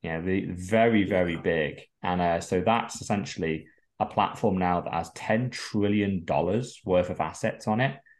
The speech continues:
Speaker 1: that now those people, there's a proportion of those people that probably want exposure to Bitcoin. And
Speaker 2: Yep.
Speaker 1: just as we discuss on here, oh, they don't wanna take custody, they don't wanna go onto a Bitcoin exchange and buy Bitcoin.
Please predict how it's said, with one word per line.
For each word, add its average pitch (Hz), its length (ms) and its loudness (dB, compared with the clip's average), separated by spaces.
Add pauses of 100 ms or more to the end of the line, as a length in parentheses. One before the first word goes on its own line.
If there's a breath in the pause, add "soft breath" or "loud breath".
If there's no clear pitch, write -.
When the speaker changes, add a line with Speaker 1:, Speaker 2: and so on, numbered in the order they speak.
(360 soft breath)
Speaker 1:
that - 160 0
now 104 260 4
those 101 220 2
people, 120 480 -2
there's 90 160 -6
a 92 40 -2
proportion 120 680 2
of 85 80 -6
those 85 180 -2
people - 360 -6
that 90 160 -6
probably 139 260 0
want 101 420 0
exposure 95 480 -2
to - 120 -10
Bitcoin. 143 460 -4 (720)
And 104 300 4
Speaker 2:
Yep. 131 80 4
Speaker 1:
just 113 160 0
as 95 80 -6
we 113 160 6
discuss - 440 0
on 90 140 2
here, 117 500 2 (240)
oh, 98 120 4
they 95 80 4
don't 104 240 2
wanna 101 160 2
take 82 300 -8
custody, 101 840 2
they 90 120 0
don't 95 220 0
wanna 95 160 -2
go 95 180 2
onto 92 320 -2
a 80 120 -6
Bitcoin 120 500 0
exchange 107 580 2
and 107 100 2
buy 98 200 2
Bitcoin. 104 520 -2